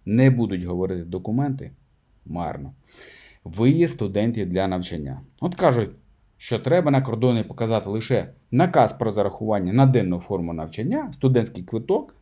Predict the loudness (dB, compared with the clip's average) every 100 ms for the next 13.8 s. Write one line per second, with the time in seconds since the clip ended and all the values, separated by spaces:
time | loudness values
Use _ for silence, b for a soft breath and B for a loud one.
0 | -8 -6 -4 -4 -4 -4 -6 -6 -4 -4
1 | -4 -6 -6 -6 -8 -16 -20 _ _ -10
2 | -2 0 2 2 6 6 6 2 0 -2
3 | 2 6 8 8 6 6 0 2 2 2
4 | -6 -8 -16 _ _ _ -6 2 6 8
5 | 8 8 8 8 6 -2 -8 -12 -12 b
6 | b b b 2 4 4 2 2 2 2
7 | -10 -12 _ _ -2 -2 2 6 6 6
8 | 2 -4 -4 -4 -6 -4 -2 -2 -4 -10
9 | -2 4 6 6 2 -4 0 0 -2 -6
10 | -4 -4 -4 -6 -6 _ -6 -6 -6 -12
11 | -10 -12 b b b b 0 2 4 4
12 | 0 0 -4 -4 -4 -6 -8 -14 -10 -4
13 | 2 4 6 4 2 0 0 -6